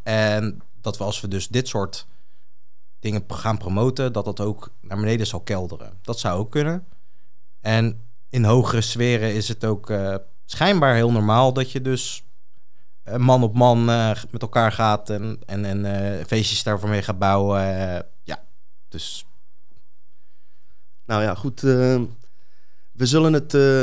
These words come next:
Speaker 2: ooit misschien weten. Misschien is het helemaal niet boeiend en misschien moeten we daar ook niet te lang bij stil blijven staan. Die grote agenda's worden gewoon doorgezet. Ik ben ook hier niet om hun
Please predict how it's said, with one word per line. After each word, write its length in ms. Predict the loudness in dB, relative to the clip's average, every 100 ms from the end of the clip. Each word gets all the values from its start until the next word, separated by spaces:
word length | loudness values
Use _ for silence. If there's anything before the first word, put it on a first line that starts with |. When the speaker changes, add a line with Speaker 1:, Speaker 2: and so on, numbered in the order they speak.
| 4
Speaker 2:
ooit 240 | 4 4
misschien 300 | 2 2 4
weten. 360 | 4 4 4 2
Misschien 280 | 2 4 2
is 100 | 2
het 100 | 2
helemaal 400 | 6 6 6 4
niet 140 | 2 4
boeiend 360 | 4 4 2
en 80 | 2
misschien 260 | 2 2 2
moeten 220 | 2 2
we 60 | 2
daar 180 | 4
ook 140 | 4 2
niet 160 | 0
te 60 | 4
lang 200 | 4 6
bij 100 | 4
stil 240 | 4 2
blijven 320 | 4 2 0 -2
staan. 260 | 0 0
Die 180 | -2 0
grote 300 | 4 6 4
agenda's 420 | 2 2 2 2
worden 220 | 4 2
gewoon 260 | 2 2 2
doorgezet. 560 | 4 2 2 0 -2 -2
Ik 80 |
ben 140 | 2 2
ook 140 | 2
hier 180 | 2 4
niet 180 | 4 2
om 140 | 4
hun 160 | 4